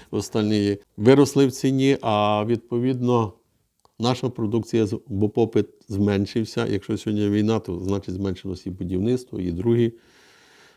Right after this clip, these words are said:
народно-господарський комплекс став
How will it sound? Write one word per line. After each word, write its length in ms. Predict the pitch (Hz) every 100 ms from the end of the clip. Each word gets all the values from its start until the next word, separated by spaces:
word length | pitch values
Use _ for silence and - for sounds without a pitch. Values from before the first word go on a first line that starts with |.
| -
народно-господарський 1120 | 104 113 110 107 110 101 - 131 113 - 113
комплекс 540 | 104 110 104 110 - - _ _
став 360 | - - 113 107